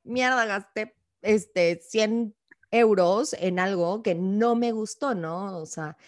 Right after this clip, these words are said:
y al mismo tiempo sientes obviamente el coraje, ¿verdad? Pero, pues, dices, "Pues ya,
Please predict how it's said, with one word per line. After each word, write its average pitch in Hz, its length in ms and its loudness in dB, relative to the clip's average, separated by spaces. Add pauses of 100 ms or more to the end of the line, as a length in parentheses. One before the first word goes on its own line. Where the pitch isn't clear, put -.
(220)
y 202 60 0
al 214 100 4
mismo 277 200 -2
tiempo 240 200 -4
sientes 151 340 -6
obviamente 147 460 -4
el 196 100 -4
coraje, 196 460 -4
¿verdad? 165 440 -2 (100)
Pero, - 380 -6 (300)
pues, 165 220 -8
dices, 156 340 -14
"Pues 156 260 -14
ya, - 80 -14